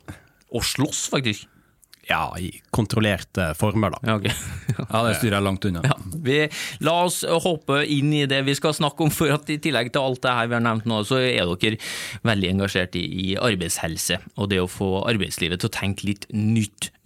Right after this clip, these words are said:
Speaker 1: rundt, eh, det fysiske på jobben. Eh, Øystein, hvorfor trenger vi i det hele tatt å, å tenke nytt om arbeidsplassene våre?
Speaker 3: I Norge så er det mer enn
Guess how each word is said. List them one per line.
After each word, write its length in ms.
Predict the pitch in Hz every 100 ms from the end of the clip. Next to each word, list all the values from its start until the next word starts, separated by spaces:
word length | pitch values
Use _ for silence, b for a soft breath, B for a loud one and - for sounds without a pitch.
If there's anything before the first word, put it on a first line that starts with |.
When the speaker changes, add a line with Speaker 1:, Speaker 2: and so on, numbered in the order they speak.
| 101
Speaker 1:
rundt, 320 | 101 98 95
eh, 160 | 101 98
det 160 | 104 104
fysiske 560 | 98 82 92 - 87 87
på 140 | 98
jobben. 260 | 90 82 92
Eh, 600 | 95 98 101 98 87 90
Øystein, 320 | 107 - 87 - B B B
hvorfor 300 | 135 120 135 120 123 123 117
trenger 240 | 131 104
vi 60 | 107
i 40 | 113
det 80 | 117
hele 140 | 90
tatt 160 | 90 -
å, 240 | - 107 101 90 107
å 20 |
tenke 300 | - 101 - 95
nytt 400 | 95 _ - 98 -
om 240 | 98 92 95
arbeidsplassene 560 | - - - - -
våre? 160 | - - - - _ b b b b b b b -
Speaker 3:
I 100 | 160
Norge 320 | 175 127 143 160
så 160 | 175 160
er 160 | 104
det 120 | 107 123 131 131 -
mer 300 | 143 143 143
enn 100 | 143